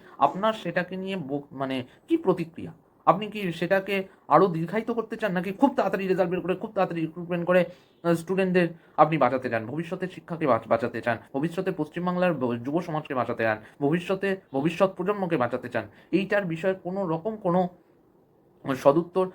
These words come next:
বা কোনো রকম প্রসঙ্গই আপনি তোলেননি, পুরো প্রসঙ্গটাই আপনি পুরো ধরে এড়িয়ে গেছেন।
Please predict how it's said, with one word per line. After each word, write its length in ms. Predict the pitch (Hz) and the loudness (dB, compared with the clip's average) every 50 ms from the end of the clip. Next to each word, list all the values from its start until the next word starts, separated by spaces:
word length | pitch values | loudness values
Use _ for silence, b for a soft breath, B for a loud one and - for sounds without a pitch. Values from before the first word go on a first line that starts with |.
| B B 156 | B B 4
বা 100 | 160 160 | 4 4
কোনো 260 | 160 165 165 175 180 | 4 2 -2 0 2
রকম 260 | 180 180 - 202 196 | 0 0 0 -4 -10
প্রসঙ্গই 520 | 190 - 156 - 190 185 202 208 240 220 185 | -8 -8 -8 -6 -6 -6 -2 0 2 2 2
আপনি 200 | 160 - 147 127 | 2 0 -2 -6
তোলেননি, 360 | 131 107 104 101 101 107 107 B B B B | -6 -6 -6 -6 -8 -10 -12 B B B B
পুরো 160 | 180 196 226 | 0 2 2
প্রসঙ্গটাই 600 | 233 233 180 175 - 214 220 240 240 240 247 254 240 | 4 4 2 0 0 0 -2 -2 -4 -4 0 2 2
আপনি 200 | 220 180 196 190 | 2 0 -2 -10
পুরো 180 | - - 214 | -2 0 0
ধরে 300 | 196 - - - 160 190 | 0 0 2 2 4 4
এড়িয়ে 260 | 202 165 127 120 107 95 | 4 4 4 2 -2 -4
গেছেন। 280 | 101 104 - - - | -8 -10 -12 -14 -20